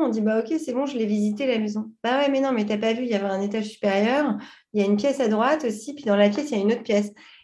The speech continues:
Et en fait, on a besoin d'un guide, de quelqu'un qui nous fasse visiter, en fait, pour nous montrer les placards, pour nous montrer les trappes, les greniers, euh, parce qu'on peut pas les deviner,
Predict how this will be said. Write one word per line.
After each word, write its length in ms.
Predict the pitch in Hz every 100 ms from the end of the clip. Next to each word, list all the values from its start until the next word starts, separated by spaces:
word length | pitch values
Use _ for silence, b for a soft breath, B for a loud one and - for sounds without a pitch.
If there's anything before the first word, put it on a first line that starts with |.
| -
Et 120 | 208
en 60 | 202
fait, 220 | 349 320
on 100 | 220
a 100 | 214
besoin 360 | 214 262 320 320
d'un 260 | 247 233
guide, 320 | 220 349 415
de 120 | 220 208
quelqu'un 260 | 233 262
qui 160 | 285 269
nous 140 | 220 208 -
fasse 260 | 330 294
visiter, 500 | 226 226 233 226 370
en 80 | 262
fait, 140 | 233
pour 180 | 208 208
nous 100 | 202
montrer 280 | 208 220 254
les 120 | 214
placards, 640 | 208 202 202 302 349 339 -
pour 100 | 226
nous 180 | 220 214
montrer 400 | 214 220 - 247
les 140 | 185
trappes, 420 | - - 320 330 -
les 100 | 196
greniers, 460 | 196 208 247 311 311 B B B B
euh, 160 | 214 190
parce 160 | 196 -
qu'on 100 | -
peut 140 | 180
pas 140 | 277
les 100 | 311
deviner, 400 | 247 226 233 220